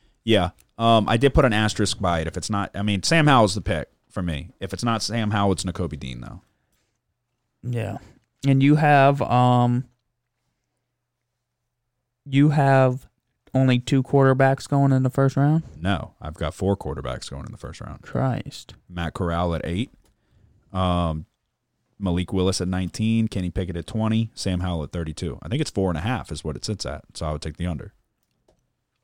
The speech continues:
Speaker 2: I thought I saw one for, like, um, two and a half. I would go under three quarterbacks.
Speaker 1: Oh, it is two and a half. It is two and a half. Under's the,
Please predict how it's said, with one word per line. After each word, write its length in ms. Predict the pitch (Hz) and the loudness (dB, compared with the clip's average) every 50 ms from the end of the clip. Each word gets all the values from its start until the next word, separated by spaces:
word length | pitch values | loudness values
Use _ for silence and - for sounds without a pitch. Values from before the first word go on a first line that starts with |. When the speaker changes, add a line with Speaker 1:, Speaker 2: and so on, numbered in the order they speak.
| _ _ _ _ _ _ _ _ _ _ _ _ _ - - - _ _ _ - | _ _ _ _ _ _ _ _ _ _ _ _ _ -20 -20 -20 _ _ _ -12
Speaker 2:
I 120 | - 120 | -10 -10
thought 260 | 156 - 135 127 120 120 | -8 -6 -4 -4 -2 -2
I 100 | 123 139 | -4 -4
saw 300 | - - - 127 107 107 | -6 -8 -10 -10 -8 -8
one 300 | 104 110 110 113 113 113 | -10 -10 -10 -10 -12 -12
for, 180 | - 113 110 | -12 -12 -10
like, 380 | 107 107 107 107 104 107 - - _ _ _ _ _ _ _ 127 127 123 | -10 -10 -10 -12 -14 -16 -18 -20 _ _ _ _ _ _ _ _ _ -18
um, 320 | 113 110 110 107 107 117 123 _ _ _ _ _ _ _ _ _ _ _ _ _ _ _ _ - | -16 -16 -14 -14 -14 -14 -16 _ _ _ _ _ _ _ _ _ _ _ _ _ _ _ _ -20
two 300 | - - - 147 143 139 | -6 2 4 4 6 4
and 100 | 113 113 | 4 2
a 40 | 113 | -2
half. 380 | 113 127 - - - - - - - - _ _ _ _ _ - | -4 -6 -4 -4 -4 -6 -8 -12 -16 -20 _ _ _ _ _ -6
I 160 | - 117 135 | -2 0 0
would 160 | 160 170 160 | 2 2 2
go 180 | 139 139 131 123 | 2 2 2 2
under 500 | - 123 131 139 139 123 110 104 - - _ _ _ _ _ _ _ _ _ _ _ _ _ _ _ _ _ _ _ _ _ _ | 2 0 -2 -2 -2 -2 -4 -6 -8 -14 _ _ _ _ _ _ _ _ _ _ _ _ _ _ _ _ _ _ _ _ _ _
three 260 | - 131 135 131 123 117 | -6 -2 2 2 2 2
quarterbacks. 280 | - - 120 113 107 | 2 0 0 2 4
Speaker 1:
Oh, 120 | 120 113 104 | 4 4 4
it 100 | 95 92 | 4 4
is 320 | 98 110 127 131 123 - | 4 4 4 4 2 0
two 180 | - - 90 80 | -6 -6 -6 -6
and 100 | 78 76 | -6 -6
a 40 | |
half. 440 | 76 71 69 64 50 - - - - _ _ _ _ - | -6 -6 -8 -8 -10 -12 -18 -20 -20 _ _ _ _ -8
It 120 | 87 87 | -4 -2
is 220 | 95 98 95 - | 0 0 -2 -2
two 140 | - - 90 | -4 -6 -4
and 100 | 78 73 | -4 -4
a 40 | 76 | -4
half. 400 | 80 67 62 58 - - - - - _ _ _ _ _ _ _ _ _ _ _ _ _ _ _ _ _ _ _ _ _ _ _ _ _ _ _ _ _ _ _ _ _ _ _ _ _ _ _ _ _ _ _ _ _ _ - | -6 -6 -8 -8 -12 -16 -20 -20 -20 _ _ _ _ _ _ _ _ _ _ _ _ _ _ _ _ _ _ _ _ _ _ _ _ _ _ _ _ _ _ _ _ _ _ _ _ _ _ _ _ _ _ _ _ _ _ -4
Under's 400 | 95 104 127 135 120 107 92 - | -2 0 2 4 2 2 2 -2
the, 340 | - 92 87 90 87 82 | -6 -4 -4 -2 -2 -4